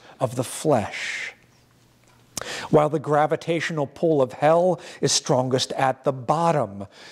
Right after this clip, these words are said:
the pilgrim finds himself almost in flight as he approaches the mountain's summit. The contrasts continue.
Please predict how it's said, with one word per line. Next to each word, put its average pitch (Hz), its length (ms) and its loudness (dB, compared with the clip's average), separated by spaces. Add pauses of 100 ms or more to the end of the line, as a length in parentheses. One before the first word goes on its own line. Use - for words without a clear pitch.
(100)
the 160 80 2
pilgrim 190 600 4
finds 175 380 0
himself 160 540 2
almost 185 960 2
in 175 260 -2 (220)
flight 185 880 -2 (240)
as 160 160 4
he 190 140 4
approaches 160 580 2
the 156 80 -2
mountain's 123 520 -6
summit. - 680 -2 (1400)
The 170 80 2
contrasts 156 1040 0 (220)
continue. 110 680 -6